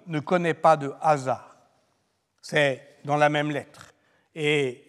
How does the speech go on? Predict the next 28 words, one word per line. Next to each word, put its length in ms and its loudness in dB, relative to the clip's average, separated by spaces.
Cassiodore, 580 2
le, 300 -18
le 80 -18
préfet 640 0
du 120 -18
roi 360 2
ostrogo, 760 -6
euh, 100 -20
Théodoric, 680 -6
doute. 640 -4
Il 160 -10
doute 300 -2
spirituellement, 960 -2
il 140 -16
est, 240 -4
euh, 60 -20
sur 160 -20
la 100 -14
voie 280 0
de 80 -14
ce 120 -20
qu'il 180 -20
appelle 220 -20
sa 140 -14
conversion, 520 -6
bien 300 -20
qu'il 140 -20
soit 220 -20